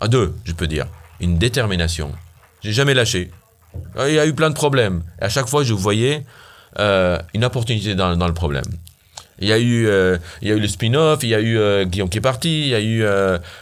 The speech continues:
euh, G D P R, c'était, c'était une galère. Il y a eu, euh, le covid. À chaque fois, je voyais une opportunité dedans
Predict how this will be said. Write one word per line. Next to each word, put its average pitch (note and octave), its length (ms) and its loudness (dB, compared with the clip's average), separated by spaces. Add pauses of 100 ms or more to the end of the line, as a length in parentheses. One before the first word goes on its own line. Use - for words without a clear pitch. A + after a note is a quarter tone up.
(120)
euh, E2+ 460 2
G F#2+ 160 0
D A#2+ 140 0
P D3 200 2
R, D3 120 2
c'était, - 260 -4
c'était F2 220 -4
une A#2 100 -2
galère. C#3+ 460 2 (260)
Il G#2+ 80 -2
y - 20 2
a G#2 40 2
eu, A2+ 200 0
euh, G2+ 280 4 (320)
le A2 120 0
covid. D#3 440 2 (280)
À A#2 100 -2
chaque A#2+ 200 0
fois, C3+ 160 0
je G#2+ 80 -2
voyais G#2+ 200 0
une G#2 100 0
opportunité A2 500 -2
dedans G2+ 420 0